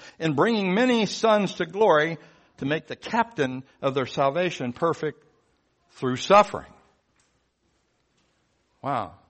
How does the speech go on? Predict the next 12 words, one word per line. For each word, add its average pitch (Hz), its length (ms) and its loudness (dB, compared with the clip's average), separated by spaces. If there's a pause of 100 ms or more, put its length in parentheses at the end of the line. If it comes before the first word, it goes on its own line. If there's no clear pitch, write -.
(1080)
And 208 120 2
then 226 140 2
Second 233 360 2
Corinthians 214 420 0
thirteen 208 500 -4
four 202 520 4 (120)
says 170 340 2
this, 156 500 0 (300)
"For 175 140 -6
though 226 340 8
he 262 160 4
was 277 480 6